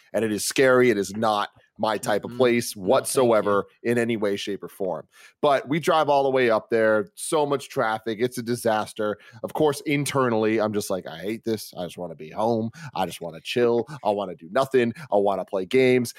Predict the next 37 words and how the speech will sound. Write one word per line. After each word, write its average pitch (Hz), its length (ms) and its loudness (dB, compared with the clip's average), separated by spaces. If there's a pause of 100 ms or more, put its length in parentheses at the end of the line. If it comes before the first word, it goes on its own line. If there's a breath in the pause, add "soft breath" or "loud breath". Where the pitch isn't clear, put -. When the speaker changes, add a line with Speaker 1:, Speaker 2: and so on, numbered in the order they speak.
(160 loud breath)
Speaker 1:
But 151 140 2
Speaker 2:
Mm-hmm. 185 80 4
Speaker 1:
externally, 127 680 0 (240 loud breath)
I'm 147 180 0
saying 120 280 2
all 104 140 4
that 101 160 0
stuff 101 240 -2
'cause 107 120 -2
I'm 98 200 0
a, 95 140 -2
a 104 120 -4
bad 95 260 -2
person, 90 520 -8
and, 90 400 -6
you 101 100 -6
know, 78 160 -10
Gia's, 95 460 -6 (180)
I 208 140 -4
don't - 60 0
Speaker 2:
Honest, 131 180 2
Speaker 1:
know 95 60 2
Speaker 2:
you're 92 80 0
Speaker 1:
why 85 100 0
Speaker 2:
honest. - 160 -4
Speaker 1:
she's 101 100 -8
still 101 180 0
with 90 180 -2
me. 104 120 2
And, 139 180 2
uh, 165 180 2 (260)
yeah, 156 280 4
there's 175 140 2
a 190 40 4
lot 185 180 4
of 143 80 -6
things. - 180 -2